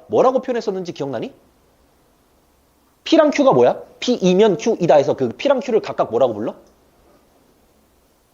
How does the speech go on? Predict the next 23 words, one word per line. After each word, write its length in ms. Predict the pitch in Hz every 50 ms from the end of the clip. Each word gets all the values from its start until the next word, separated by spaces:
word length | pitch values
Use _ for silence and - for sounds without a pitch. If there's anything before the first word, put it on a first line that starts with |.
| _ _ _ _ _ _ _ _
뭐라고요? 280 | - 131 131 147 190 - - - _ _ _ _ _ _ _ _ _ _ _ _ _ _ _ _ _ _ _
어, 160 | - 247 -
가정이랑 420 | - - 202 190 254 247 240 226 196
결론이고, 380 | 160 170 190 196 180 156 202
그리고 220 | 165 185 202 196 180
좀 180 | - - 240 247
더 80 | - -
그 100 | - 196
이전에 320 | 165 135 165 165 202 - - - - - -
내가 220 | - 165 220 262 240
그 240 | - 247 233 - -
어제, 420 | 165 196 226 247 180 - - - -
아, 80 | 135 117
어, 280 | - - - 117 -
그저께죠. 380 | - - 175 220 - 151 120 165
수업할 340 | - - 311 294 262 233 -
때 200 | - 285 294 - - _ _ _
뭐랑 500 | - 117 147 202 254 294 294 294 247 160
뭐를 340 | 180 - 220 233 269 277 226
결합해서 540 | - 160 185 240 233 - 240 233 240 220 180
명제를 360 | 135 127 143 165 196 196 185
만든다라고 460 | 151 135 131 143 139 139 131 127 127
했었지? 920 | 117 - 123 - _ _ _ _ _ _ _ _ _ _ - 220 285 -